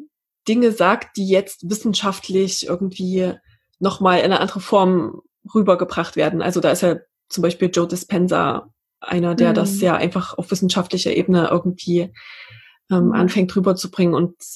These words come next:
Speaker 1: ja, ich wünsche mir total, dass das alles immer mehr wird, auch,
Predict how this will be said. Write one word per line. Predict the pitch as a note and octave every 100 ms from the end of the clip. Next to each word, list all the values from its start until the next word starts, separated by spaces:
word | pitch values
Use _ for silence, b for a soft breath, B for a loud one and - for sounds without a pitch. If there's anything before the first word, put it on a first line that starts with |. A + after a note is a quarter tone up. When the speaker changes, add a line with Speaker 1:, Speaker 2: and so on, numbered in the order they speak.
| - _
Speaker 1:
ja, | - F3+
ich | F3+
wünsche | G3 G3
mir | F3+
total, | F#3+ - F#3
dass | F3+ F#3
das | F3+
alles | - F#3 F#3 - - B B B B B B B B -
immer | A3 G#3
mehr | G#3+ A3+
wird, | A#3+ B3 -
auch, | G3